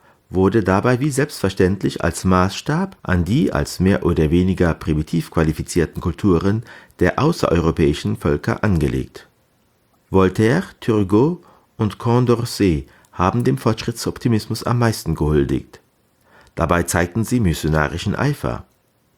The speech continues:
Die aufgeklärten Europäer sollten die wilden Nationen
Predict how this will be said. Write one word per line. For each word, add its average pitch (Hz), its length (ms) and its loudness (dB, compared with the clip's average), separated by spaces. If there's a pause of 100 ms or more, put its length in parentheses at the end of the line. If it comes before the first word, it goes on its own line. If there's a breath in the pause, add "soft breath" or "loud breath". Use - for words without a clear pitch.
Die 98 220 2
aufgeklärten 120 680 0
Europäer 92 680 0
sollten 101 460 2
die 90 240 0 (220 soft breath)
wilden 104 520 2
Nationen 90 800 0